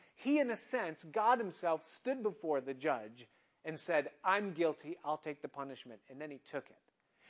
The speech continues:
The debt was paid, and he said, "Now the breach has been repaired, and man can come back into a relationship with God." There's never a more Christ-like expression or attitude that we can have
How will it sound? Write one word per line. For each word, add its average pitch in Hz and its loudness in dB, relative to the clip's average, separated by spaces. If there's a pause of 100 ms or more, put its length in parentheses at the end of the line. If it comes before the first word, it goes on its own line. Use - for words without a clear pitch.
(140)
The 143 0
debt 180 4
was 247 -4
paid, 127 -8 (280)
and 143 -8
he 170 -4
said, 139 -6 (180)
"Now 139 -2 (460)
the 143 -6
breach 160 -2
has 160 -12
been 156 -4 (220)
repaired, 143 -6
and 131 -16
man 156 -8
can 156 -16
come 131 -18
back 170 -8
into 147 -10
a 120 -10
relationship 120 -12
with 120 -16
God." 117 -18 (840)
There's 160 0
never 269 0 (140)
a 165 2
more 190 0
Christ-like 226 -2
expression 190 -4
or 151 -8
attitude 156 -4 (300)
that 143 -4
we 151 0
can 180 -4
have 139 -12